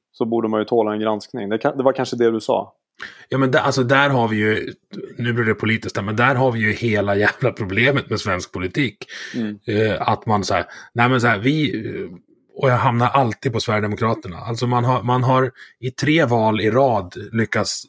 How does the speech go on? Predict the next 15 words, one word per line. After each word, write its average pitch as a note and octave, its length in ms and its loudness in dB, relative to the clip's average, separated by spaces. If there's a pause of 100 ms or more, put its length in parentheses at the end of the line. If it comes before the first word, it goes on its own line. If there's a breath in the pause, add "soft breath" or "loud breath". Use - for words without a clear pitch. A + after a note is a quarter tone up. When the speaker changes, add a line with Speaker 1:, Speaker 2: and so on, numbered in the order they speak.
(180)
Speaker 2:
växa A#2+ 340 -2
dem, G2+ 500 -4
i B2 80 -4
princip B2 340 -2
dubbla B2 300 2
dem, A2 180 2
bara A2 120 0
för - 120 -2
att A2+ 60 -2
man C3+ 140 0
<laughs> - 0 -
vägrar A2+ 300 2
prata A2+ 340 -2
med B2+ 140 -4
dem. - 100 -16